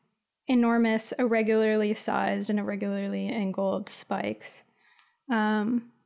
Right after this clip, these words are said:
and I love that image. And, and generally in my work, I'm really, like, fascinated, um, or fixated on, uh, the way that, like, the past intrudes on the present,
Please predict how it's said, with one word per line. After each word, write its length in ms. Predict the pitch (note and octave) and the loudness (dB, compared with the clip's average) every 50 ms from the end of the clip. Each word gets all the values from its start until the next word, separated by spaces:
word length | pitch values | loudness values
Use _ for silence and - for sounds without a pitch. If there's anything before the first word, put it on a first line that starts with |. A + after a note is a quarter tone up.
| _ _ _ _ _ - | _ _ _ _ _ 2
and 100 | C4 C4+ | 4 4
I 80 | C4 | 6
love 160 | C4 C4+ C#4 | 6 6 4
that 180 | C#4 C4+ B3 - | 4 4 4 4
image. 520 | C#4+ D#4+ E4+ D4 B3 A3+ A3 - - - - _ | 6 6 6 6 4 2 2 -2 -4 -8 -6 _
And, 240 | - C4 B3+ B3+ B3 - | 0 2 2 2 2 2
and 180 | C4+ B3 A#3 A#3 | 2 2 2 2
generally 400 | C#4 C#4 C4 C#4+ D4+ D4 C#4 B3+ | 4 4 4 4 4 4 4 4
in 80 | A#3+ A#3 | 4 4
my 120 | A3+ G#3+ | 2 2
work, 260 | G#3 G#3 G#3 G#3 - A#3 | 0 0 -2 -2 -2 -2
I'm 100 | G#3 G#3+ | 0 0
really, 260 | A3 G#3+ - - - | 0 0 0 0 0
like, 320 | - G#3+ G#3 G#3 - _ _ _ _ _ _ _ _ _ _ _ _ _ _ _ _ | 0 0 -2 -4 -6 _ _ _ _ _ _ _ _ _ _ _ _ _ _ _ _
fascinated, 840 | - A#3 A3 A3 - - A3+ G#3+ G#3 G#3 G#3+ G#3+ G#3+ G#3+ G#3+ A3 C#4+ - _ - | 0 0 0 0 2 2 2 2 2 2 2 2 2 2 0 -2 -6 -8 _ -2
um, 540 | A#3+ A3+ A3 G#3+ G#3 G#3 G#3+ A3+ A#3 A#3 - - _ _ _ _ _ _ _ _ _ _ _ _ _ _ _ _ _ _ _ _ _ _ _ _ _ _ _ _ - | 0 2 2 2 2 2 2 2 0 -2 -4 -8 _ _ _ _ _ _ _ _ _ _ _ _ _ _ _ _ _ _ _ _ _ _ _ _ _ _ _ _ -4
or 80 | A#3 A3+ | -4 -2
fixated 760 | - - B3 A3+ - - B3 A3+ G#3+ G#3 G#3+ G#3 G#3 G#3+ A3+ - - - _ _ _ _ _ _ _ _ - | -2 0 -2 0 0 2 2 2 4 4 4 2 2 0 0 -4 -10 -18 _ _ _ _ _ _ _ _ -2
on, 360 | A#3+ A3+ A3 G#3+ G#3+ G#3 G#3+ G#3+ | 0 2 2 4 4 4 2 2
uh, 460 | G#3 G3+ G3+ G3+ G3+ G#3 G#3 A#3 B3 - - _ _ _ _ _ _ _ _ _ _ _ _ _ _ _ _ _ _ _ _ _ - B3 | 2 2 0 0 0 0 0 -2 -4 -6 -12 _ _ _ _ _ _ _ _ _ _ _ _ _ _ _ _ _ _ _ _ _ -6 0
the 160 | B3 C4 B3 | 2 4 4
way 240 | A#3+ A#3+ A#3 A#3 A3+ | 6 6 4 4 4
that, 240 | A3 A3+ A3+ - - | 4 2 2 2 2
like, 420 | A3+ G#3+ G#3 G#3+ G#3+ - - - | 2 2 2 0 -2 -4 -6 -4
the 120 | - A3+ - | -4 -4 -2
past 540 | - - - G#3+ A#3 A3+ A3 - - - | -4 -4 -4 -2 -2 -4 -4 -6 -6 -4
intrudes 580 | - A#3+ A3+ A3+ A3+ - A#3+ A3+ G#3+ G#3+ G3+ - | 0 2 2 2 2 0 0 0 0 0 -2 -2
on 140 | A#3 G#3 G#3+ | -2 -2 -2
the 80 | G#3+ | -4
present, 500 | - - - G#3+ G#3 G#3 G3+ G3+ D4+ - | -4 -4 -4 -2 -2 -2 -2 -4 -4 -8